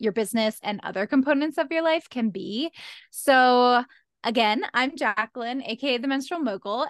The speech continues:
and I'm originally, as Sarah and I just <laughs> found out, from the same area as Sarah in the Philadelphia area of Pennsylvania. And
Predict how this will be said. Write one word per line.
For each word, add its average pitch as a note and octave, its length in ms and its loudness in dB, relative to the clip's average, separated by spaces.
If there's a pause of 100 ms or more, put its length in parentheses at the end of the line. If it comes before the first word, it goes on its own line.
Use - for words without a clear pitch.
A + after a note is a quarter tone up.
(100)
and A3 560 -4
I'm A3+ 140 -2
originally, B3+ 640 -2
as G#3+ 300 -6
Sarah A#3 200 0
and B3 120 0
I A3 120 -4
just C4+ 300 -10
<laughs> - 0 -
found C4+ 320 -2
out, A3+ 340 -2
from A3+ 480 0
the C#4+ 80 -10
same A#3+ 320 -6
area G#3+ 380 -2
as C4 160 -8
Sarah G#3 640 0
in G#3+ 480 -2 (400)
the A3 460 0
Philadelphia A3 800 -2 (100)
area G#3 580 -2 (800)
of - 140 -8
Pennsylvania. A#3 960 -4 (420)
And A#3+ 580 0